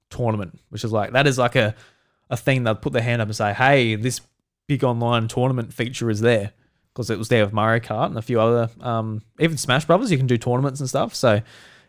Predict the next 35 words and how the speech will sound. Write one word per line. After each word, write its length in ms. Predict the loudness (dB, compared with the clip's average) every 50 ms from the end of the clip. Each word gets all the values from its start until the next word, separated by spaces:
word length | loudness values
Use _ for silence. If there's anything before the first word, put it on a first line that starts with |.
| _ _ _ _ _ -10
yeah, 120 | -8 -8
it's 80 | -6 -8
just 140 | -8 -4 0
weird 240 | 2 4 4 4 2
that 80 | -2
it's 100 | -4 -4
not 160 | -4 -4 -4
here. 240 | -4 -4 -4 -4 -6 _ _ _ _ _ _ _ _ _ _ _ _ 0
Um, 300 | 2 4 4 4 4 2
there's 160 | 2 2 2
Battle 380 | 4 6 6 8 8 6 6
Golf. 360 | 6 8 8 8 8 6 4 2
This 140 | 0 2 2
actually 180 | 0 0 0
looks 80 | -2 -2
pretty 160 | -2 -2 0
cool. 240 | 4 4 4 4 4
So, 260 | 4 6 6 6 6 4 4
uh, 220 | 4 6 6 6 6
Battle 220 | 6 6 6 6
Golf 280 | 6 6 6 6 6 4
is 120 | 2 2
a 260 | 4 4 4 4 2 0
more 280 | 0 0 0 0 0
frantic, 500 | -2 -2 0 0 0 0 0 -4 -6 -8 -6
uh, 380 | -2 0 0 0 0 -2 -4 -6 -10 _ _ _ _ -8
variation 580 | -2 0 2 4 4 6 4 4 4 2 -2 -2
of 160 | -4 -4 -4
Speed 400 | -6 -8 -2 2 2 4 4 4
Golf, 420 | 4 4 4 4 4 0 -4 -12 _ _ _ _ _ _ 2
nine 220 | 4 6 6 6
holes 360 | 6 8 8 8 8 6 6 4
are 100 | 4 4
in 140 | 2 2
play 420 | 0 0 2 4 4 6 4 2